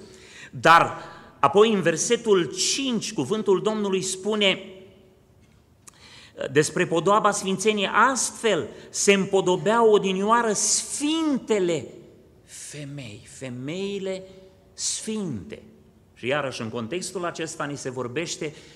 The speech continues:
mai mult despre partea surorilor, dar principiul se aplică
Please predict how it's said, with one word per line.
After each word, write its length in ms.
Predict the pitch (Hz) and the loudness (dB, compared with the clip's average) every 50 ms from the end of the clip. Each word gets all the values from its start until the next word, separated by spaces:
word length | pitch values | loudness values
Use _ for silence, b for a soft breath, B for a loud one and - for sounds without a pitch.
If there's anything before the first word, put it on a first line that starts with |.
| B B B | B B B
mai 240 | - - 139 135 131 | -10 -4 -2 -2 0
mult 320 | 135 131 131 135 131 - | 0 0 0 0 -2 -4
despre 440 | - 120 127 123 - - - 123 120 | -6 -6 -6 -6 -6 -8 -8 -8 -8
partea 420 | 113 - 110 107 113 - - 123 | -4 -4 -4 -4 -4 -4 -8 -8
surorilor, 680 | - - - 139 139 160 165 175 165 160 143 143 127 113 B B B B B B - 101 | -8 -4 -4 -4 -2 -2 -4 -4 -4 -4 -2 -2 -2 -4 B B B B B B -20 -6
dar 540 | 95 131 127 127 123 113 104 98 - - - | 0 2 4 4 4 2 0 -6 -12 -18 -10
principiul 1200 | - - 120 113 110 107 - - - - - 107 - - - - 113 98 92 87 80 - - - - - | -6 -4 -2 -2 -2 -4 -6 -4 -4 -4 -4 -4 -6 -8 -4 -4 -2 -2 0 -2 -4 -6 -12 -18 -18 -12
se 260 | - - - - 131 | -8 -8 -6 -2 -2
aplică 720 | 104 107 101 - - - 156 196 190 - - 143 117 87 | -4 -4 -6 -12 -12 -8 -6 -6 -6 -6 -4 -4 -4 -4